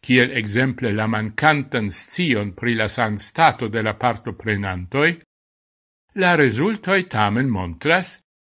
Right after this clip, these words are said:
ke la kolekto de moviĝaj skemoj tra tago, semajno aŭ unu monato estas same grava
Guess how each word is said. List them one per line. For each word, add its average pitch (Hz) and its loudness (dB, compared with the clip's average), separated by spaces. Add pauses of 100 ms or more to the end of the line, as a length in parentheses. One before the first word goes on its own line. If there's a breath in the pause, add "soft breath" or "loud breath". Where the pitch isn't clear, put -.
(200)
ke 135 2 (320)
la 110 4
kolekto 120 0
de 98 -4
moviĝaj 113 0
skemoj 113 2
tra 107 -2
tago, 113 0 (360)
semajno 107 2
aŭ - 2 (180)
unu 120 0
monato 107 0 (420)
estas 214 0
same 202 4
grava 123 2